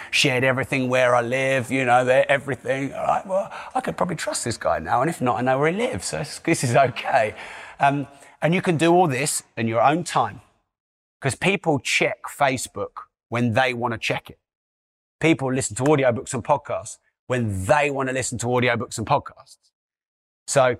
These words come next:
you, you, you don't, you're not pitching to them. They're consuming your information in their leisure. Now, if you do Facebook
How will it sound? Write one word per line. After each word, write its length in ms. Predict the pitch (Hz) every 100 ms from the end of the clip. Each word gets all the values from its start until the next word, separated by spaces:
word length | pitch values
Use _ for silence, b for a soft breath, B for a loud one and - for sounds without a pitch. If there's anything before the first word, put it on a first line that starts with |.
| _
you, 140 | 127 143
you, 160 | 131 143
you 240 | 139 185
don't, 140 | 175
you're 140 | 156 170
not 180 | 170 -
pitching 400 | - - 139 110
to 140 | 117
them. 320 | 101 107 110 _ -
They're 260 | 127 175
consuming 600 | 165 156 139 - 151 135 131
your 240 | 170 156
information 800 | 147 143 143 151 127 - 92 107 _ _ _ _ _ _ _ _
in 320 | - 135 127 110 _
their 520 | 98 98 139 180 170
leisure. 400 | 156 147 - - - _ _ _ _ _ -
Now, 160 | 147
if 120 | 127 151
you 140 | 214
do 140 | 196
Facebook 720 | 160 - 196 220 - - 175